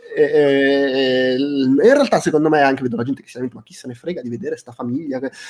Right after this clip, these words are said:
realtà, secondo me, pure il fatto di metterci la storia con questi qua che sono superstiti del disastro del primo film e che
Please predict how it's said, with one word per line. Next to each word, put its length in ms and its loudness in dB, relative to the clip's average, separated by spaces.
realtà, 300 -6
secondo 240 -2
me, 100 -4
pure 160 -10
il 60 -4
fatto 180 -8
di 60 -2
metterci 340 -2
la 80 -8
storia 260 -2
con 140 -2
questi 280 -6
qua 140 2
che 100 -4
sono 360 -2
superstiti 800 0
del 160 2
disastro 440 0
del 140 -4
primo 240 -2
film 460 0
e 640 0
che 680 -4